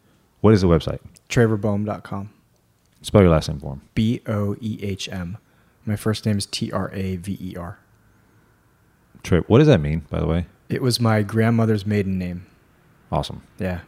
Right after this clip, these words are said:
Speaker 2: I wear it with pride.
Speaker 1: Um, obviously, I'm gonna have this stuff in the show notes, but I, I, I wanna redirect and give,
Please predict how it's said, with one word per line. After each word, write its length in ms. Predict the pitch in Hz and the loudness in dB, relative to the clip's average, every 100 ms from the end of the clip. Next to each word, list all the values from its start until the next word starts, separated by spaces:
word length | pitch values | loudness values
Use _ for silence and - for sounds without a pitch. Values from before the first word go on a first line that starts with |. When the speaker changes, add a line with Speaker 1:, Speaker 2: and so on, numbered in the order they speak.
| _ _ _ _ | _ _ _ _
Speaker 2:
I 80 | 101 | -6
wear 100 | 95 | -4
it 80 | 76 | -6
with 140 | 87 | -8
pride. 260 | - 90 87 - _ - - _ _ - - | -10 -10 -10 -16 _ -20 -20 _ _ -20 -2
Speaker 1:
Um, 280 | - 92 107 - | 4 4 4 2
obviously, 340 | 101 113 - | 4 4 4
I'm 80 | 95 | 4
gonna 120 | 90 | 4
have 180 | 80 85 | 4 2
this 140 | 82 | 0
stuff 260 | - 82 - | -2 -2 -2
in 60 | 78 | -4
the 80 | |
show 180 | 71 82 | -4 -2
notes, 340 | 76 71 67 - | -2 -4 -8 -8
but 240 | 80 78 - | -6 -4 -2
I, 140 | 90 - | -4 -4
I, 140 | 98 92 90 - | -2 2 2 2
I 60 | |
wanna 260 | 90 110 110 | 4 6 6
redirect 640 | 87 95 85 85 85 80 | 6 4 4 4 4 4
and 100 | 80 | 0
give, 260 | 80 87 78 | 4 4 2